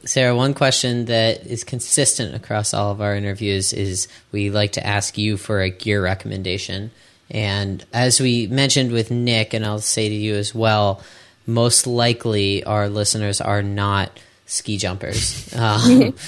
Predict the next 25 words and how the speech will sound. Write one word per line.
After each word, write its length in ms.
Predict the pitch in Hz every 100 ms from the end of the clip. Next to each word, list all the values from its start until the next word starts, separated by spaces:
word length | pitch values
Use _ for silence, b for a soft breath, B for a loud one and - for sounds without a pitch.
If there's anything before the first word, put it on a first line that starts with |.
| B -
so 240 | - 120
don't 420 | 113 135 135 127
recommend 580 | 120 110 - 113 107 104
them 220 | 104 104
a 80 | -
pair 360 | 107 - 117 107
of 140 | 104 -
big 260 | 104 -
plank 380 | - 107 101 95
skis, 520 | - - 127 110 98
but 460 | - 135 123 107 - B -
you 140 | 117
do 220 | 113 123
do 160 | 120 113
a 20 |
lot 280 | 110 101 110
of 80 | 117
training. 520 | - 107 101 101 123 b b
So 200 | - 117
I'd 100 | 107
like 160 | 113 107
you 80 | 113
to 200 | - 110
recommend 680 | 110 113 - 113 107 107 95
our 400 | - 98 98